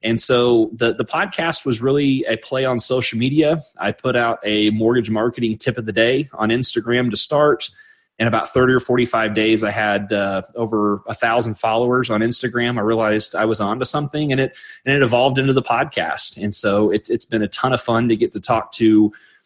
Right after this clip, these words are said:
you know, uh, movers and shakers within both real estate and mortgage, and,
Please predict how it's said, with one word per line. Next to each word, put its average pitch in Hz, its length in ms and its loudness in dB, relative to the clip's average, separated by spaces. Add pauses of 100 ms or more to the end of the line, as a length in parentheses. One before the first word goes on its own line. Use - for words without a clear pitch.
you 117 120 2
know, 110 380 2
uh, 101 260 -6
movers 123 360 0
and 110 80 -4
shakers 117 460 -2
within 110 260 -2
both 110 300 0
real 117 300 -2
estate 110 320 0
and 101 100 -4
mortgage, 131 680 0
and, 104 500 -2